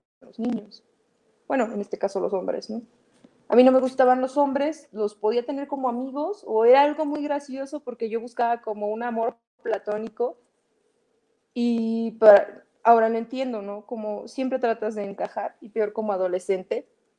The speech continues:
Yo tenía mis amigas y mis amigas tenían muchos novios y eran súper femeninas y muy guapas. Y, pues, ellas, eh, pues, sí salían con niños, yo salía con mis amigos, ¿no?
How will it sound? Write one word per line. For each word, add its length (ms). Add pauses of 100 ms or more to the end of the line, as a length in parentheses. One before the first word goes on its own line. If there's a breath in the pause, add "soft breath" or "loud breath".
(560)
Yo 160
tenía 600
mis 240
amigas 460
y 80
mis 180
amigas 400 (640)
tenían 260
muchos 280
novios 800
y 80
eran 260
súper 280
femeninas 800
y 120
muy 160
guapas. 600 (1700)
Y, 60
pues, 400 (800)
ellas, 520 (300)
eh, 640 (1900)
pues, 120
sí 80
salían 300
con 160
niños, 500
yo 80
salía 240
con 140
mis 160
amigos, 480
¿no? 160